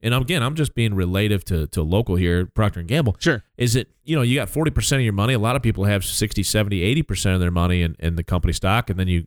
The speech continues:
Speaker 1: you know, you go to the, some of the pre-mix options, and you see that they have large cap value, s-, uh, mutual funds. <laughs> And it's like, wait a minute. So you have a,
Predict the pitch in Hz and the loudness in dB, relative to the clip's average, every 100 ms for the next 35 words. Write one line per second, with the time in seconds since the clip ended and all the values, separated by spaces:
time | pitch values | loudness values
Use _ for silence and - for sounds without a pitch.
0 | - 92 85 82 101 95 80 101 90 82 | -2 0 0 2 2 2 0 0 0 0
1 | 120 113 101 92 107 165 185 123 120 - | 0 0 0 -2 0 0 0 -2 -4 -8
2 | - - _ _ 151 151 143 - 180 160 | -16 -20 _ _ -2 0 2 2 2 0
3 | 156 151 151 156 160 147 - _ _ 127 | 0 0 0 0 0 -4 -10 _ _ -2
4 | 151 185 - 202 196 185 233 240 104 82 | -2 -2 -2 -2 -2 -2 0 0 -2 -4
5 | _ _ _ _ _ - - 131 117 117 | _ _ _ _ _ -6 -2 -2 0 0
6 | 110 101 98 80 76 - - _ _ - | 0 -2 0 -2 -4 -8 -12 _ _ 0
7 | 659 160 - - 131 160 185 170 214 240 | 2 -2 -4 -4 -2 0 0 0 -2 0
8 | 156 113 - - - _ - 147 156 185 | 0 0 -2 -12 -20 _ -4 0 0 0
9 | 127 | -2